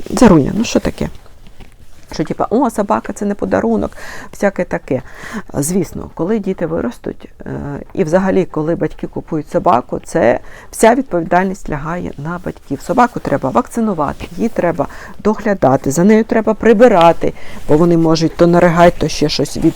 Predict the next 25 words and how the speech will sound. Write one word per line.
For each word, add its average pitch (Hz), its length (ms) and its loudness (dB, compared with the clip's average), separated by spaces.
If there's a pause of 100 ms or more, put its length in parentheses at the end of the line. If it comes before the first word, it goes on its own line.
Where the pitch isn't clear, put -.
е, 151 220 6
страху 160 440 2
щось - 200 -6
там 143 200 0
зробити. 135 380 0 (800)
Е, 127 360 -4
і 196 100 2
до 196 100 6
ветеринара 202 680 4
возить. - 280 -2
Ну, 190 120 -2
хто 185 200 2
це - 140 -4
буде - 220 -4
робити? - 320 -6
Це, - 280 2
звісно, 147 540 -4
роблять 127 380 -6 (140)
батьки. - 400 -8 (500)
Так 175 220 -2
само 170 400 2
у 175 80 -4
нас 196 200 -2
так - 200 -8
сталося. - 540 -10